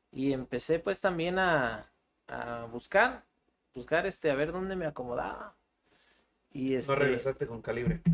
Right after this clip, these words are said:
Speaker 1: sí regresé con Calibre.
Speaker 2: Ah, ok. Entonces llegaste a
Speaker 1: Sí,
Speaker 2: chambear.
Speaker 1: pero luego,
Speaker 2: Ojo.
Speaker 1: luego no, o sea, me tardé un, un rato,
Speaker 2: Ah.
Speaker 1: porque, pues, estaba, este, mi amigo Priscila, Eri,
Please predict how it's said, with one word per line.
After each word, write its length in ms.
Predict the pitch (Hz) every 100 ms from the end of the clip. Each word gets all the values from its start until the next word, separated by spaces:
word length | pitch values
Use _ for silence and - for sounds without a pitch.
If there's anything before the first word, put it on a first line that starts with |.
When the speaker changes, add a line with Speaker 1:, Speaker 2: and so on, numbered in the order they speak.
| 165
Speaker 1:
sí 220 | - 151
regresé 360 | 156 160 - 147
con 140 | 160
Calibre. 380 | 143 117 131 156
Speaker 2:
Ah, 160 | 135 139
ok. 140 | -
Entonces 420 | 131 123 - 147
llegaste 220 | 151 151 175
a 40 |
Speaker 1:
Sí, 60 | 165
Speaker 2:
chambear. 300 | 127 147 156
Speaker 1:
pero 380 | 151 147 143 143
luego, 180 | 151 190
Speaker 2:
Ojo. 80 |
Speaker 1:
luego 240 | 185 190 190
no, 260 | 151 175
o 40 | 180
sea, 160 | 170
me 120 | 165 160
tardé 440 | 139 127 143 156
un, 120 | 160 147
un 140 | 127 143
rato, 440 | 127 143 - 127 - _ - -
Speaker 2:
Ah. 120 | -
Speaker 1:
porque, 280 | 131 - 127
pues, 180 | 120 -
estaba, 760 | - 135 151 147 131 117 - _ _
este, 340 | - 120 - 120
mi 80 | 120
amigo 260 | 131 151
Priscila, 580 | 151 120 - 143 175 165 - _ _ _
Eri, 340 | 120 139 170